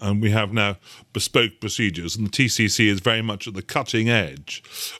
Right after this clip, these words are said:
of procedure. Um, is there anything that you've picked out by way of trend?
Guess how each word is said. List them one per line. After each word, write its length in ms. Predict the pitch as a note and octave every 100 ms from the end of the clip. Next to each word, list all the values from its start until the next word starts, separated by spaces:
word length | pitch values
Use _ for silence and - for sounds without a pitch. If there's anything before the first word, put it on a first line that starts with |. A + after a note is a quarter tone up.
| -
of 220 | F#2+ E2
procedure. 720 | F2+ - F#2 D2+ - D2 G2+ - - - -
Um, 320 | G2 G2+ G#2 F#2 _ -
is 120 | A#2+
there 120 | C#3
anything 360 | D#3 D#3 D3+ C#3+
that 80 | B2+
you've 360 | C#3 C#3+ -
picked 260 | D3 A#2 -
out 320 | B2 A#2 A2
by 140 | A2+
way 180 | A#2 A#2
of 140 | A2+ -
trend? 500 | - C3 C3+ C#3+